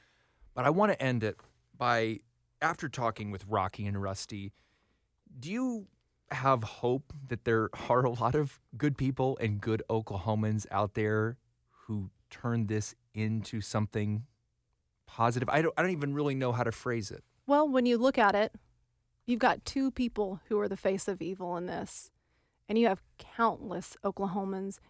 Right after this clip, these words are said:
Speaker 2: and Americans who came together to make our state and our people stronger. And I have said all along, while, yes, the, the bombing, it changed all Oklahomans. The day it happened,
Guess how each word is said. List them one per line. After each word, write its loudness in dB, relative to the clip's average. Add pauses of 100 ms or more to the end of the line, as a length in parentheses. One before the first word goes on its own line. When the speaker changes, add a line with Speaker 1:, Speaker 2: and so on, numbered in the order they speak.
(120)
Speaker 2:
and 6
Americans 0 (440)
who 0
came 2
together 0 (1040)
to -4
make 0 (480)
our 0
state -2
and -8
our -2
people -10
stronger. -6 (640)
And 2 (100)
I 6
have 2
said 0 (100)
all 8
along, 0 (560)
while, 6
yes, 4
the, 4
the 2
bombing, 6
it 0
changed 2 (280)
all 8
Oklahomans. -2
The 2
day 6
it 4
happened, 4